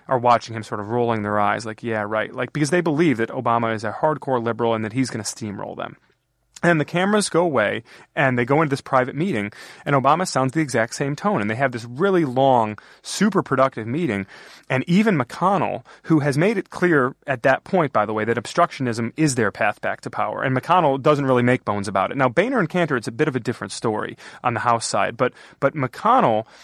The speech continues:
has made it known to his guys, "Look, we need to shatter the sort of bipartisan aura of this guy. That's our path back to power, because if, if he governs as a centrist, if he triangulates, this guy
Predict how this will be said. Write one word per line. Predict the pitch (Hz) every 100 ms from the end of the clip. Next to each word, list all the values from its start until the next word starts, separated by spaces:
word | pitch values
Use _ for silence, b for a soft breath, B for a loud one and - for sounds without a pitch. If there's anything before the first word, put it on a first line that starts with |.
| B
has | 147 127
made | 147 156
it | 147
known | 143 139
to |
his | 120 113
guys, | 147 113 98
"Look, | 139 113 - B B B
we | 143
need | 175 123
to | 113
shatter | - - 143 131 113
the | 107 110
sort | - 123
of | 107
bipartisan | 120 120 123 127 120 - 110 107 - -
aura | 147 143 107
of | 107 117
this | 113 110
guy. | - 101 98
That's | 120 139
our | 143
path | 117 120 110
back | 120 113
to | 117
power, | 120 104
because | 110 110
if, | 113 -
if | 156
he | - 156 170 180
governs | 135 147 143 117 113
as | - 135 123
a | 127 120
centrist, | 113 - 135 131 - - -
if | 120
he | 147 156 151 B
triangulates, | - 139 120 123 143 110 98 98 - B B
this | 143 160
guy | - 123 117 113